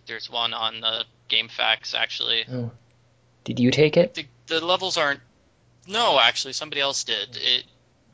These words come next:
Speaker 1: I wrote, I, I did a video walkthrough for DuckTales two for the Game Boy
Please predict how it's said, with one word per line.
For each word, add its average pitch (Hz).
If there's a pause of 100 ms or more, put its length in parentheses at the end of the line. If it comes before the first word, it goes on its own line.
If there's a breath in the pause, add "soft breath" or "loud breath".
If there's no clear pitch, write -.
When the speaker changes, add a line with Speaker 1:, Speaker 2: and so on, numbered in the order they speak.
(180)
Speaker 1:
I 151
wrote, 180 (320)
I, 156
I 156
did 180
a 185
video 175
walkthrough 139
for 127 (300)
DuckTales 127
two 123
for 120
the 117
Game 123
Boy 113